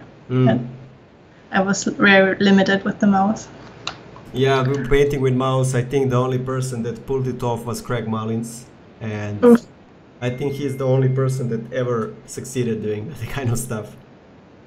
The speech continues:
Speaker 2: Yeah. No, I mean, you can do it, but it's just so much wasted <laughs> energy for me. Like, if you can also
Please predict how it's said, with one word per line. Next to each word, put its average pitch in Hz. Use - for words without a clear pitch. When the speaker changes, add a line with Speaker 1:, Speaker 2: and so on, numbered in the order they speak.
Speaker 2:
Yeah. 226
No, 240
I 233
mean, 359
you 359
can 302
do 233
it, 226
but 208
it's 208
just 247
so 220
much 226
wasted 202
<laughs> -
energy 269
for 220
me. 220
Like, 202
if -
you 226
can 214
also 202